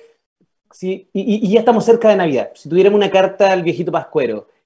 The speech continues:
y, y cualquiera de estos candidatos nos escuchara, ¿qué, qué pedirías tú para seguir promoviendo el emprendimiento innovador en nuestro país? ¿Cuál, qué es lo que debiese hacer un próximo gobierno en nuestro país?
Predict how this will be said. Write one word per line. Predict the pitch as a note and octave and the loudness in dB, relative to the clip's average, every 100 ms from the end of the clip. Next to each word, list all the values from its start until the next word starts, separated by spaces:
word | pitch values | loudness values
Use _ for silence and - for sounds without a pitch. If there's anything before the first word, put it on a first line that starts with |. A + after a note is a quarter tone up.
| _ | _
y, | D3+ D3+ E3+ | -12 -10 -8
y | D#3 | -6
cualquiera | D#3 D3 F3+ F#3 | -6 -2 2 2
de | |
estos | F#3 F#3+ F3 D#3 D3 | 2 0 2 0 0
candidatos | D#3+ D#3 C#3+ D#3+ E3+ D#3+ | -2 -2 0 0 0 -4
nos | D3+ | -6
escuchara, | C#3+ - C#3+ D#3 C3 A2 - _ _ _ _ _ | -8 -10 -6 -2 0 -2 -6 _ _ _ _ _
¿qué, | - G#3 A#3 A3+ - - _ _ | -4 0 0 -4 -16 -20 _ _
qué | - G3 | -10 -6
pedirías | A3+ G#3+ G3 G3 - _ | -2 -2 0 -2 -4 _
tú | G3+ A3+ A3 | -6 -6 -6
para | F#3+ F3+ F3 E3+ D#3+ - | -2 0 2 2 0 -4
seguir | - D#3+ F#3 | -12 -6 -4
promoviendo | F3 E3 D#3 E3 E3 | -4 -4 -4 -4 -4
el | D#3 | -6
emprendimiento | C#3+ D3+ C#3 C#3+ C#3+ C#3+ C#3+ | -6 -6 -6 -6 -8 -6 -4
innovador | C3+ B2+ B2 B2+ | -4 -4 -4 -4
en | B2 | -6
nuestro | A#2 - | -10 -12
país? | A2+ A2 - | -12 -12 -8
¿Cuál, | C#3+ C#3 | -6 -6
qué | C#3 | -4
es | F3+ | -4
lo | F3 | -2
que | F3 | -2
debiese | D#3+ E3 E3+ E3+ | -2 -2 -4 -4
hacer | D3 - - E3+ | -8 -8 -4 -2
un | D3 B2 | -2 -6
próximo | D3 - A#2+ A#2 | -10 -10 -10 -10
gobierno | A2+ A2+ A2 G#2 | -8 -10 -14 -18
en | |
nuestro | G#2 _ _ | -20 _ _
país? | _ | _